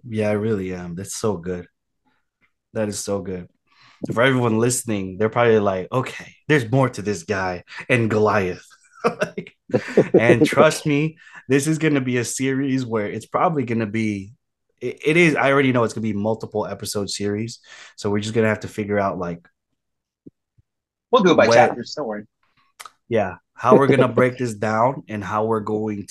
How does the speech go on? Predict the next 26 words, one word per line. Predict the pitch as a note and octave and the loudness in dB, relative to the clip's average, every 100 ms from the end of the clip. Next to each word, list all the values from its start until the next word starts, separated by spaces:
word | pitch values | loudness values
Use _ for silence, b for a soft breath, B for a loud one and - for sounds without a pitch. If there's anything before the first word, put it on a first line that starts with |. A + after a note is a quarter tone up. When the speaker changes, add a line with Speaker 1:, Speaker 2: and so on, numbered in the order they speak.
| - | -8
Speaker 1:
to, | G#2 G2 F#2 | -6 -6 -6
um, | F#2+ F#2+ F#2 | -8 -8 -8
slowly | - G#2+ G#2 G#2+ G#2 F#2+ b b b b _ _ _ _ - | -6 -2 -2 -2 -4 -6 b b b b _ _ _ _ -4
give | C3+ C3 | 0 0
it | B2+ | -2
to | G2+ | -2
you | B2 | -2
guys | A#2 G2 F#2 - | 0 -2 -4 -6
so | G#2+ | -4
that | G#2 G#2 | -2 -2
you | A#2 | -4
ca-, | A2 A2+ G#2+ - | -2 -2 -2 -4
you | A#2+ A#2 | -4 -2
guys | A2+ G#2+ | 0 -2
can | - G#2 | -4 -8
learn | G2+ G#2 A2 A2 | -4 0 0 -2
and | G2 F#2+ | -4 -4
listen | A#2 - G#2 F#2 F#2 _ b b | -6 -4 -8 -10 -12 _ b b
and | A2+ | -4
follow | - A2+ A#2+ A2 | 0 4 4 4
along | G#2 G#2+ G#2+ G#2+ | 2 2 2 0
as | G2+ F2+ | -6 -6
we | A2+ E3+ D3+ | -4 -2 -2
dive | A#2+ G#2 G2 | -2 -2 -4
into | G2 F2 G2+ F#2 - _ | -10 -10 -10 -12 -14 _
David, | A2 G#2 G2 G2+ | -4 -4 -4 -8